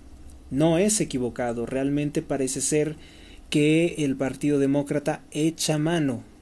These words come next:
de todos los recursos, incluso no los que son legales, pues para tener un amplio número de votantes.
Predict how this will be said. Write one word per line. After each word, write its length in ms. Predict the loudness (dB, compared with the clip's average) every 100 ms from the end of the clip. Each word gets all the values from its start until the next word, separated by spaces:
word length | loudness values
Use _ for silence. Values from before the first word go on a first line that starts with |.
| -10
de 160 | -8
todos 280 | 0 2 4
los 200 | 2 0
recursos, 680 | -4 -2 -2 0 -2 -2 -8 -14 -20 -20 -18 -10
incluso 400 | -2 0 2 2
no 320 | 2 2 4
los 220 | 4 2
que 100 | -2
son 320 | -2 0 0
legales, 600 | -2 -2 0 0 -2 -4 -16 -20 -20 -20 -20 -18 -2
pues 180 | 0 2
para 400 | 0 0 0 0
tener 380 | -2 0 -2 -4 -12 -8
un 200 | -4 -2
amplio 580 | 0 0 0 2 2 2
número 380 | 0 0 0 0
de 100 | -2
votantes. 800 | -4 -2 -2 -4 -8 -12 -14